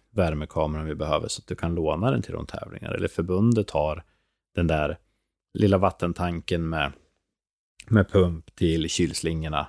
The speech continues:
så att man, man lånar ett släp av förbundet när man ska köra de här tävlingarna.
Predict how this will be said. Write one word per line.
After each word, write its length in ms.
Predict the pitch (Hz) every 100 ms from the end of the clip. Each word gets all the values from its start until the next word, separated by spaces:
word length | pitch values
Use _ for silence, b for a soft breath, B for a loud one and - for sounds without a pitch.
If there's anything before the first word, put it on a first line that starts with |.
| -
så 140 | - 92
att 120 | -
man, 240 | 80 82 - _ _ _ -
man 120 | 90
lånar 300 | 80 73 113
ett 100 | 113
släp 340 | - 85 80 - _ _ _
av 140 | 92 87
förbundet 840 | - 82 78 78 76 - - - _
när 180 | - 87
man 100 | 80
ska 120 | - 80
köra 300 | - 85 156
de 140 | 95
här 80 | 69
tävlingarna. 560 | - - - - -